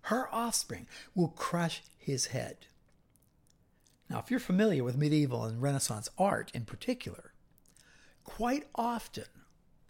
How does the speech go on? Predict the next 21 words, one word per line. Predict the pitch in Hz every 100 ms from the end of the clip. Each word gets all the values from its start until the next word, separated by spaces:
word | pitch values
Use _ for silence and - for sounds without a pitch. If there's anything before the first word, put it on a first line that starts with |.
| - - - - - - - - - _
paintings | - 190 214 202 190 170 - - - -
of | 147
the | 135
crucifixion | - 180 - - 147 - 131
of | 113
Jesus | - 135 120 - - - - - - -
have | 143 135 131 - - 139
a | 120
skull | - - - 208 147 110 110 - -
at | -
the | 117
bottom | 127 131 135 160 151
of | 135 127 120 117 - - _
the | -
cross | - 160 - - - - -
on | 117
the | 160
ground | 165 110 82 - - _ _ - - - _ - -
and | 139
a | 117
serpent. | - - 202 - - - -